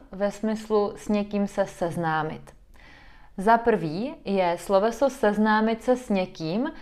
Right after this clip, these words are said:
v češtině s předložkou. To slyšíte, seznámit se s, ale v němčině tam žádná předložka není. V němčině je to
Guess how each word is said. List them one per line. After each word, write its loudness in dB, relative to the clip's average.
v -18
češtině 0
s -16
předložkou. 2
To -2
slyšíte, -4
seznámit -2
se -4
s, 2
ale 4
v -6
němčině -2
tam 2
žádná 4
předložka -2
není. -4
V -8
němčině -2
je -2
to -2